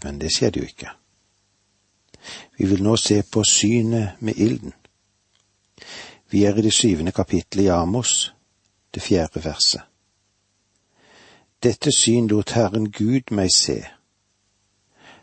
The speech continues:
Herren Gud kalte ilden til strid. Den slukte det store havdyp og holdt på å ete opp landjorden." Mange kommentatorer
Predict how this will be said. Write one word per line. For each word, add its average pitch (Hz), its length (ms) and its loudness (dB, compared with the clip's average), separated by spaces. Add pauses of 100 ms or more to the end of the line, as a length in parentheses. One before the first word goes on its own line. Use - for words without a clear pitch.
Herren 101 600 0
Gud 113 420 -2
kalte - 480 0
ilden 113 540 0 (140)
til 85 200 -2
strid. - 580 -4 (1400)
Den 107 200 2
slukte 110 640 0
det 107 120 2
store 104 420 0
havdyp 104 960 0 (440)
og - 140 0
holdt 95 400 0
på 90 100 2
å - 80 0
ete 92 440 0
opp - 380 -6 (220)
landjorden." - 720 -6 (2250)
Mange 101 680 2
kommentatorer 107 840 0